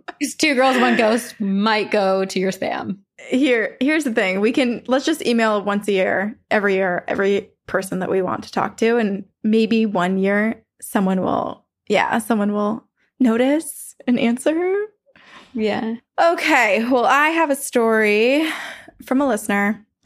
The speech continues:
Speaker 2: This was sent in from Sarah. It is called Haunted College Town, Bodies Under the Porch, Shadows Climbing the Walls.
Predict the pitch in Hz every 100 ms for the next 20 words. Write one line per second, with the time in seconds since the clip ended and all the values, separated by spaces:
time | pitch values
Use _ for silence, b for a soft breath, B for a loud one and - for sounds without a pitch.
0 | 220 214 220 220 254 247 220 208 214 202
1 | 208 214 208 208 - 202 - - - -
2 | 254 269 269 - 226 214 220 220 B B
3 | B - 254 247 277 220 - 208 208 196
4 | - 202 190 240 294 - 202 196 185 196
5 | 208 208 - 196 190 190 196 190 233 -
6 | - - - - 196 175 226 233 - 208
7 | 190 208 214 208 185 180 226 277 -